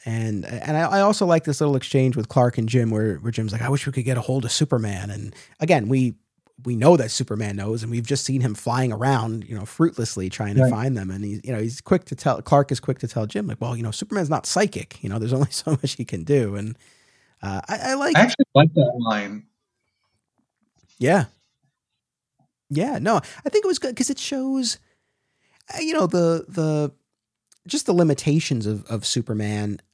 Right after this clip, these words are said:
Speaker 1: generally, but also, a-, again, I think highlights the importance of not just Clark, but really all of them at the Daily Planet and what they do and the investigation, right? Like, we need, you know, this show leans so heavily on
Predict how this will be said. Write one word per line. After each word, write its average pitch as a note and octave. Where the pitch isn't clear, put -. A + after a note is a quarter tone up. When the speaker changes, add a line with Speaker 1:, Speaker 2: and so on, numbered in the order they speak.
Speaker 1:
generally, C#3
but C3+
also, B2+
a-, F#2+
again, C#3+
I A#2+
think A#2+
highlights B2+
the B2
importance A2
of G#2
not F#4
just -
Clark, G4+
but E3+
really B3
all F#4+
of A#2
them A#2+
at A2+
the A#2+
Daily A2
Planet G#2+
and A#2
what A#2+
they A2+
do G#2+
and G#2+
the A2
investigation, G#2+
right? F#2+
Like, B2
we D#3+
need, D#3
you F#3+
know, E3
this D#3+
show D3+
leans E3
so B2
heavily B2
on C#3+